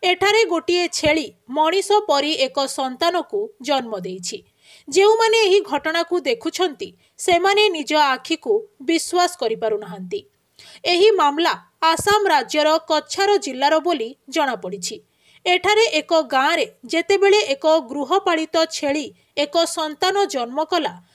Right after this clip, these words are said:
ସେଠାରେ ଥିବା ଲୋକମାନେ ଦେଖି ସେମାନଙ୍କ ହୋସ ଉଡ଼ିଯାଇଥିଲା।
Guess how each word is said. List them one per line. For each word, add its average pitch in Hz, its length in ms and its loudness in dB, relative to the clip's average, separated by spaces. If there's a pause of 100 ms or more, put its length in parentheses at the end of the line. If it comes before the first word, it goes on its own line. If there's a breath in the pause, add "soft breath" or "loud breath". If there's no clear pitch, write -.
(120)
ସେଠାରେ 381 480 4
ଥିବା 330 340 0
ଲୋକମାନେ 320 640 -2
ଦେଖି 262 380 -6 (160)
ସେମାନଙ୍କ 349 600 0 (240)
ହୋସ 349 340 2
ଉଡ଼ିଯାଇଥିଲା। 208 600 -6